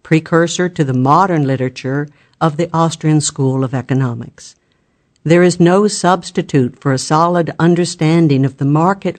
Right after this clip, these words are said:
order and of the realities of politics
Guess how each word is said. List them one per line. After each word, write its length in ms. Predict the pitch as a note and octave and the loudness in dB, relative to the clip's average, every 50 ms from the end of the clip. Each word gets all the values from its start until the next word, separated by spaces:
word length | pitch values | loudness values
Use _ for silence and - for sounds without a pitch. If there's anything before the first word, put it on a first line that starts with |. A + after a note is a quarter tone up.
| _ | _
order 560 | - D3+ E3 F3+ F3+ D#3+ C#3 B2+ F2+ - - - _ _ _ _ _ _ _ _ | 0 0 2 4 2 2 0 -2 -6 -10 -16 -20 _ _ _ _ _ _ _ _
and 160 | - D3+ C#3+ D#3 | 0 2 2 2
of 160 | D#3 D3 C#3+ | 2 0 -2
the 100 | D#3 D3+ | -4 -2
realities 840 | C#3+ D3 D3 D3 D3 D3+ D#3+ F3 F#3 F3+ - G3 F#3+ F#3+ F#3+ - | 0 0 0 2 0 0 0 -2 -4 -4 -4 -4 -4 -4 -6 -8
of 140 | F#3+ - - | -10 -12 -8
politics 720 | - F#3+ F3+ E3 C3+ A#2+ - - B2 - - - - - | -4 -4 -2 -2 -4 -6 -8 -10 -14 -14 -16 -18 -20 -20